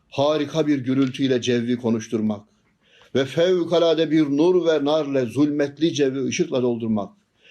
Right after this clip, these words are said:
ve davari, pamuk misal, dolu ve kar ve su tulunması hükmünde olan bulutları ateşlendirmek. Dolu ve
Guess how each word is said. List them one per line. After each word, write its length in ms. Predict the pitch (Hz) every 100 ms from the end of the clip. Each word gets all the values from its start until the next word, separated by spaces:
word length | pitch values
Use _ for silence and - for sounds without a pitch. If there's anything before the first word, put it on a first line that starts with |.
| _ _
ve 200 | 135 123
davari, 880 | 139 156 147 151 139 139 156 123 110
pamuk 360 | 139 151 160 143
misal, 540 | 147 - 151 143 110 - _ _ -
dolu 340 | 160 170 214
ve 180 | 190 175
kar 360 | 175 190 202 185
ve 100 | 170
su 180 | 175 208
tulunması 520 | 202 185 170 165 175
hükmünde 380 | 165 165 170 160
olan 360 | 156 147 139
bulutları 480 | 143 180 180 190 175
ateşlendirmek. 1300 | - - 165 - 156 147 143 135 123 - - - _ _ _
Dolu 500 | 135 139 165 185 180 _ _
ve 80 | 135